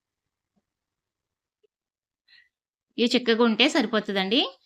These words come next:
ఎందుకంటే కొంచెం చల్లారిన తర్వాత ఇంకా చిక్కబడుతది, శనగపిండి వేసాను కాబట్టి. అందుకని మరీ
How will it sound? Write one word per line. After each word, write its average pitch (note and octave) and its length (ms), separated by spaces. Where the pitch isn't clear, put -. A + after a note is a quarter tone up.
ఎందుకంటే A#3 340
కొంచెం C#4 240
చల్లారిన A3 420
తర్వాత G3+ 400
ఇంకా B3 220
చిక్కబడుతది, A3 720
శనగపిండి G#3+ 480
వేసాను F#3+ 320
కాబట్టి. F3+ 400
అందుకని A3 400
మరీ A3+ 160